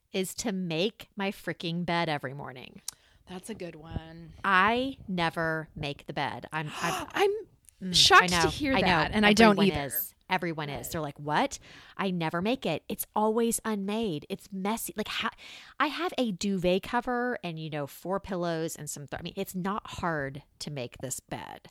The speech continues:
Speaker 2: Right.
Speaker 1: And yet I walk up and into my room all day, and there it is, all disheveled, and it would take me, takes me ten seconds to make that dang thing. So, like, that is my number one. Like, that is what I'm striving for in two thousand nineteen. I am making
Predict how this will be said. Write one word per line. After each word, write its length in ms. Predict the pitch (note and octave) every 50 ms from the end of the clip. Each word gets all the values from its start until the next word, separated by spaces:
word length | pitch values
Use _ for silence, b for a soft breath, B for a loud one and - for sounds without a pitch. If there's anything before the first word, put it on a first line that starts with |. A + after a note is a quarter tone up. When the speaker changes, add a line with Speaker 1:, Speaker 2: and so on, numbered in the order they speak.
| _ -
Speaker 2:
Right. 420 | G3+ G3+ G#3 F#3+ D3+ E2 - - - -
Speaker 1:
And 340 | G3+ G#3+ G3+ F#3+ F#3 F3+ -
yet 300 | G#3+ A3 A3+ A#3 - - _
I 160 | - F#3+ G#3 F#3+ E3+ _
walk 320 | - G3 G#3 A3+ B3+ - -
up 160 | - - -
and 180 | C#4+ C#4 B3+ - _
into 260 | - A3 A3+ A#3+ B3+
my 200 | C4 C4+ C#4 C#4 C4+
room 340 | - C#4 C#4 C#4 C#4+ C#4+ C4+ -
all 200 | F#3 G3 G#3 A3
day, 340 | - B3+ B3 B3+ B3+ B3 -
and 140 | - F3 D#3
there 240 | F3 F3+ G3+ A3+
it 100 | B3+ C4
is, 300 | C#4+ D4 D4 C#4+ C#4+ C4+ -
all 200 | - F3+ D#3+ E3
disheveled, 800 | E3 A3 A#3+ - - - D#4 D4+ D4 C#4 C4+ C4+ C4+ C#4 C#4 B3+ - _
and 140 | F#3 F3+ E3+
it 40 | E3+
would 140 | E3+ E3+ -
take 220 | - G3+ F3 E3+
me, 260 | D#3+ E3 D#3+ D#3+ - _ _ _ _ _ _ _ _ _ _
takes 240 | - C#4+ C4+ - -
me 100 | A3+ E3+
ten 340 | _ - - G#3 G3 G3
seconds 460 | F#3 - E3 C#3 - - - - - -
to 80 | - D#3
make 200 | D#3 C#3+ C#3 _
that 200 | - - - -
dang 240 | - - - - - -
thing. 240 | - F2 - - - B B B B B B
So, 240 | - - G3 E3 C#3+ -
like, 180 | E3+ D#3+ -
that 160 | - F#3+ A#3 C4+
is 140 | D#4 D4
my 100 | - C4+
number 260 | B3+ G#3 G#3 G3 F#3 F3+
one. 220 | F3 F3+ D#3 A2+
Like, 180 | B2+ C3+ - _
that 220 | F3+ F#3 G#3+ -
is 120 | - C4 -
what 140 | A#3+ D#4+ B3+
I'm 80 | B3+
striving 500 | - - - - G3+ F3 E3+ F3+ G3+ G#3+
for 340 | - - A#3+ A#3 A#3+ B3 B3
in 120 | G3+ F#3
two 100 | F#3 - D#3+
thousand 280 | E3 D#3+ E3 E3 F3 E3+
nineteen. 500 | F3 F3+ E3 - - F3 D3+ C#3 C3+ C3 -
I 100 | C#3+ D3
am 180 | D3 D3+ D#3
making 540 | D#3 D#3+ E3 - - G#3+ G#3+ G#3+ A3 B3 A#3+